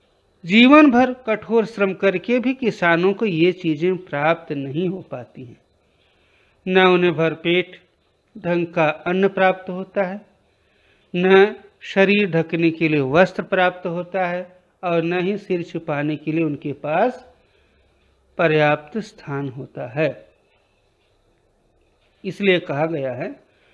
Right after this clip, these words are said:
"क्षीण हिज, क्षीण निज बलहीन तन को, पत्तियों से पालता जो।"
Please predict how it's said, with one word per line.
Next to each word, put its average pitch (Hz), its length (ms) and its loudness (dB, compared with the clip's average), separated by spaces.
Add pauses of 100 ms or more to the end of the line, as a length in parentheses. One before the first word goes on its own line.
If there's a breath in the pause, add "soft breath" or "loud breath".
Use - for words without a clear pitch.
(240)
"क्षीण 247 480 0
हिज, 202 240 0 (480)
क्षीण 240 580 0 (140)
निज 220 300 0
बलहीन 170 640 0
तन 156 280 -6
को, 202 260 -6 (960)
पत्तियों 240 600 0
से 247 280 -4
पालता 170 640 -2
जो।" - 200 -16